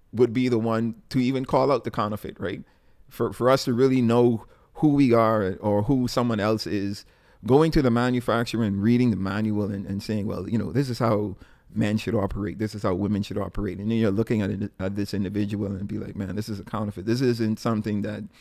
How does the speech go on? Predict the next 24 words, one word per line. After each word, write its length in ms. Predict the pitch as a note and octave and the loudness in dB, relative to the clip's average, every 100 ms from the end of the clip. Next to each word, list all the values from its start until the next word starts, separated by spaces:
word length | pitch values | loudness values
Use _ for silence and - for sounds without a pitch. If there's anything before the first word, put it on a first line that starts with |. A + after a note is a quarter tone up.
| - - - _ A#2+ | -20 -20 -20 _ 0
I 100 | A#2+ | 0
wanna, 440 | A#2+ A#2 G2 F2 G2 _ _ _ _ _ - | 2 0 -2 -6 -12 _ _ _ _ _ -10
I, 100 | G2+ | -6
I 140 | G#2+ A2+ | -2 0
wanna 260 | A2+ G#2+ | 0 -2
hold 320 | G2 B2+ A2+ G2 | 0 2 2 0
value 400 | G2 G2+ A2 G2 | -4 -2 -4 -4
to, 240 | B2 - - | -6 -6 -4
right? 200 | G#2+ G#2 | -2 -2
Or 100 | G2 | -2
wanna 280 | G2+ A2 F2 | -2 -4 0
put 220 | - - | 0 2
my 160 | G#2 | -2
value 500 | G2 G2+ G2+ G2+ F#2+ - | -2 -4 -4 -4 -6 -4
next 320 | A2+ A2 - | -2 -2 -4
to." 180 | G2+ G2 _ _ _ _ _ | -10 -10 _ _ _ _ _
Um, 540 | G#2+ G2+ G2+ F#2+ F2+ G#2+ _ _ _ _ _ _ _ - | -4 -2 -4 -6 -10 -16 _ _ _ _ _ _ _ 0
so 360 | - D3 A#2 _ _ _ _ A2+ - | 8 8 6 _ _ _ _ -18 -10
the, 160 | B2+ - - _ _ - _ _ _ - B2+ _ A2 _ _ | -8 -8 -16 _ _ -20 _ _ _ -18 -18 _ -18 _ _
for, 560 | - C3 B2 A#2+ A2 - _ _ _ | -2 6 6 6 4 0 _ _ _
for 240 | - B2+ C3 | 0 6 6
us 140 | F3 | 4
to 160 | C3 C3 | 0 0
understand 920 | C#3 C3+ - B2+ A#2+ A2+ G#2+ G#2 | 0 -2 -2 -2 -2 -2 -4 -6